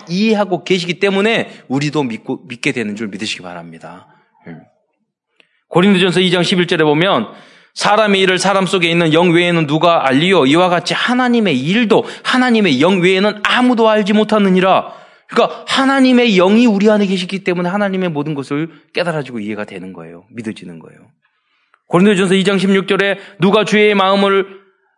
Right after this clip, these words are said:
알아서 주를 가르치겠느냐? 그러나 우리가 그리스도의 마음을 가졌느니라." 그리스도의 마음이 어떻게 들어옵니까? 하나님의 말씀으로, 성령의 역사로 우리 안에 들어오니까 우리가 이제는 가르칠 수도 있게 됐단 말이에요. 두 번째,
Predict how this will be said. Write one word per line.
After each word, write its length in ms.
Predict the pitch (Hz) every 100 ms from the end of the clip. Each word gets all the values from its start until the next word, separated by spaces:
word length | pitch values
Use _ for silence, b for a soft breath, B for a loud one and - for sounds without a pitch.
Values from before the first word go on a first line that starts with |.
| -
알아서 380 | 151 180 202 196
주를 240 | 196 175
가르치겠느냐? 760 | 160 147 - 139 120 113 107 - B
그러나 260 | - 151 147
우리가 360 | 135 131 127 127
그리스도의 400 | 151 160 151 120
마음을 460 | 233 139 196 196
가졌느니라." 840 | 196 151 190 233 190 175 165 175 - B B B
그리스도의 340 | 202 190 180
마음이 260 | 147 127 131
어떻게 280 | 117 - 120
들어옵니까? 420 | - 95 90 -
하나님의 380 | 175 180 180 170
말씀으로, 580 | 165 202 - 175 120 110 B
성령의 440 | B 190 170 135 98
역사로 540 | 95 - 127 190 254 B -
우리 180 | 117 120
안에 180 | 104
들어오니까 540 | 92 98 90 87 - -
우리가 380 | 208 233 233 240 B B
이제는 340 | 147 156 127
가르칠 560 | - - 143 220 - 254
수도 220 | - -
있게 220 | 113 -
됐단 320 | 101 90 -
말이에요. 300 | - - - - _ _ _ _ _ _ _ _ _ _ _ _
두 80 | 147
번째, 480 | 151 143 160 156